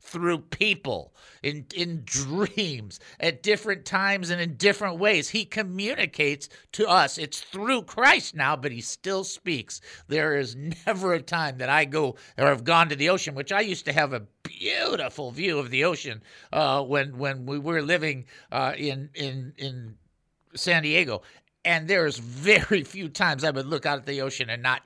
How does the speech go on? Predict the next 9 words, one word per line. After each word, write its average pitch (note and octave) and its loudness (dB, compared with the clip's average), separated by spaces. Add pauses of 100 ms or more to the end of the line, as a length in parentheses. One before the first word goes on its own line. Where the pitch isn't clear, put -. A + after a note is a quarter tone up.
immediately C3+ -6
recognize, G#2 -2 (1300)
"Ooh, A2 -8 (760)
God D#3+ 6
is A2+ 0
big. C#3 0 (360)
<laughs> - -20
He's A#3+ -2
mighty." F#3+ 2